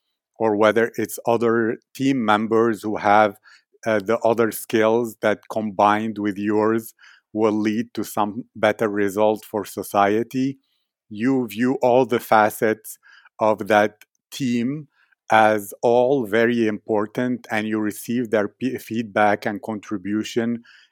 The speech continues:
in order to grow and become, uh, better, correct?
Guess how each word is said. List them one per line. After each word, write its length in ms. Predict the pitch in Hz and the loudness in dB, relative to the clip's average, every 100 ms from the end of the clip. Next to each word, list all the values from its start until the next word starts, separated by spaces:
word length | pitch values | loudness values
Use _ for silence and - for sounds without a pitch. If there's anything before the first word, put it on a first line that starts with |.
| - | -10
in 160 | 110 120 | -8 -4
order 360 | 113 110 107 107 | -2 -2 -2 -6
to 200 | - 107 | -4 -6
grow 440 | 98 104 101 110 - _ _ - | -2 0 2 0 -6 _ _ -10
and 200 | 107 101 | -8 -6
become, 540 | 104 - 107 104 101 - _ _ _ _ | -6 -2 0 0 -2 -12 _ _ _ _
uh, 200 | 101 98 | -4 -4
better, 800 | 92 90 107 107 104 95 90 90 - - | -4 -2 0 0 -4 -6 -6 -10 -14 -8
correct? 420 | 101 113 123 | -2 -2 -2